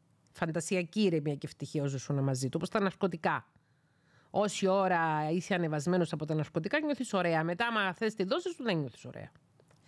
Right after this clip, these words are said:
Εξάρτηση. Όχι μόνο συνεξάρτηση, και εξάρτηση με αυτόν τον άνθρωπο. Γενικά, τα συναισθήματα ήταν ακραία.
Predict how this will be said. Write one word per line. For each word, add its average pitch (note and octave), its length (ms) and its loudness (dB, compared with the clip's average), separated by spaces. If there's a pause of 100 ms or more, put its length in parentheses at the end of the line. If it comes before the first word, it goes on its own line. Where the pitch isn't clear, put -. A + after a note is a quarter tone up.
Εξάρτηση. - 640 -6 (720)
Όχι E3 160 0
μόνο A#3+ 200 2
συνεξάρτηση, F3+ 760 -2
και B3 100 -2
εξάρτηση E3+ 640 -6 (100)
με B2+ 80 -10
αυτόν B2 240 -6
τον B2+ 120 -2
άνθρωπο. - 340 -12 (2750)
Γενικά, F#3+ 500 4
τα C#4+ 100 2
συναισθήματα G3+ 580 2
ήταν G#3 200 2
ακραία. D3 460 0